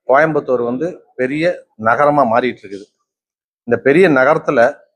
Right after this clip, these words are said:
அத்தியாவசிய தேவைகளும் அதே, அதுக்கு தகுந்த மாதிரி கூட வந்துகிட்டே இருக்குது. இந்த தேவைகள்ல எது இம்பார்ட்டன்ட்னா, இன்னைக்கு இருக்கிற சிச்சுவேஷன்ல ஃபுட்டு.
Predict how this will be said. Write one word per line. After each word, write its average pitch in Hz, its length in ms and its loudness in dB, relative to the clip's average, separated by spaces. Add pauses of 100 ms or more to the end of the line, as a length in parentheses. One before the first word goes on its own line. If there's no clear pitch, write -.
(120)
அத்தியாவசிய 165 560 0 (200)
தேவைகளும் 151 520 2 (2000)
அதே, 143 160 4 (260)
அதுக்கு 151 260 0
தகுந்த 160 260 2
மாதிரி 151 200 2 (840)
கூட 156 120 2 (120)
வந்துகிட்டே 147 400 0
இருக்குது. 107 240 -6 (580)
இந்த 127 100 0 (120)
தேவைகள்ல 190 400 4 (100)
எது 190 180 0
இம்பார்ட்டன்ட்னா, 151 600 -2 (640)
இன்னைக்கு 156 260 -2
இருக்கிற 156 260 -2
சிச்சுவேஷன்ல 127 520 0 (440)
ஃபுட்டு. 160 280 0